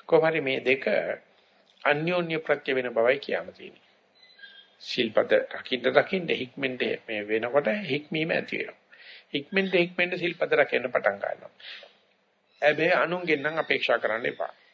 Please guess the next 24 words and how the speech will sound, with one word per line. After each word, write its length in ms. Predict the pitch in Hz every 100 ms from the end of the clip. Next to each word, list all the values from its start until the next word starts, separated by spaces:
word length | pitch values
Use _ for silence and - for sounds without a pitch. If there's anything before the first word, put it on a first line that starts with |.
| _
ඒ 120 | -
වගේම 320 | 165 156 165 170
දුසිං 400 | 143 143 160 160
ගණන්, 300 | 160 170 180
ග්‍රොස් 240 | 165 -
ගණන් 280 | - 143 147
බලාපොරොත්තු 480 | 135 131 131 123 -
වෙන්නත් 320 | 110 131 -
එපා. 220 | - 104 - - _ -
එක්කෙනෙක් 760 | 135 - _ - 208 240 240
හරි 200 | - 147
කරනවා 440 | - 127 135 147 104
නම් 240 | 104 - - - - _ _ _ _ _ _ _ _ _ _
ඒක 140 | - 156
සාසනයට 540 | 151 135 135 135 135 131
විශාල 640 | 127 - 147 156 160 190
සේවයක්. 500 | - 165 113 104 127 - _ _ _ _ -
ඒ 140 | 143
වගේම 260 | 135 131 123
පරිසරයට 500 | 127 131 123 123 120
ලොකු 420 | 117 120 - 175
ආදර්ශයක්. 640 | 160 127 120 - - - - - - - _
ඒ 140 | 131
වගේම 380 | 117 117 113